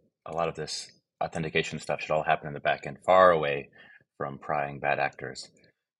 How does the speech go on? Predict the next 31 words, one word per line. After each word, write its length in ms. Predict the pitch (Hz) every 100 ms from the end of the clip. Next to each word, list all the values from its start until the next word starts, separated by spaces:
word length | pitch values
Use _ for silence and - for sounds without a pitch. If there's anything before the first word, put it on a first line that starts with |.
| -
Uh, 60 | 71
you 120 | 80
know, 100 | 76
maybe 280 | 95 107 104
encrypt 360 | 95 101 -
it 100 | 104
before 300 | - - 87
it 60 | -
goes 220 | 85 80
over 160 | 80 76
the 100 | 76
wire. 260 | 78 78
Don't 220 | 78 - -
maybe 180 | 78 76
send 260 | - 78
passwords, 460 | - 73 - 85 80
plain 260 | - 92 87
text. 440 | 113 165 - -
But 300 | 90 85 - - - - _ _ _ -
other 220 | 104 110
than 160 | 101 87
that, 220 | 87 -
don't 140 | 90
try 120 | 87 82
to 60 |
do 80 | 82
anything 260 | 80 80 78
fancy 320 | 73 71 60
on 60 |
the 80 | 64
client. 280 | - 65